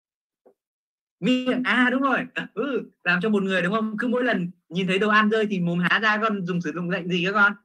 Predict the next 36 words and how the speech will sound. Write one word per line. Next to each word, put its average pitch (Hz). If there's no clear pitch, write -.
À, 180
chạm, 196
chạm 196
vào, 208
lệnh 180
há 185
ra 226
là 156
lệnh 185
gì? 202
Ui 123
cha, 143
đúng 127
không? 131
Next 202
custom 185
đúng 147
không? 175
À, 185
thủ 147
môn 233
đúng 220
không? 240
Thủ 156
môn 220
đúng 190
không? 208
Mình 170
lại, 170
lại 156
chơi 190
trò 160
thủ 131
môn 180
đúng 180
không? 180